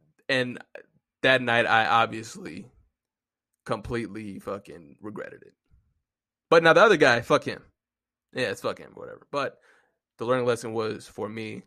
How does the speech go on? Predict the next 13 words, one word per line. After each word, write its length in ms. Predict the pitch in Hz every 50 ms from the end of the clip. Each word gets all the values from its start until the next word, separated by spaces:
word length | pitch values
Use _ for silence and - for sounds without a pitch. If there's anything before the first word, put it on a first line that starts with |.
| _ _
that 200 | - 107 95 -
not 400 | - 123 127 127 127 127 120 - _ _ _ _ _ _ _
treat 280 | - - 131 117 110 -
other 220 | 101 117 110 110
people, 480 | 110 117 110 110 - 107 104 - - _ _ _ _ _ _ _ _ _ _ _ _ _ _ _ _ - 131
junior 380 | 131 - 139 147 143 135 131 127
to 60 | 123
me 180 | 120 120 120
or 180 | 107 98 113 101
anybody, 420 | - 135 131 131 120 120 117 120
period, 480 | - - 113 117 110 113 113 107 - - _ _
like 260 | - 110 - - -
shit. 280 | - - - - -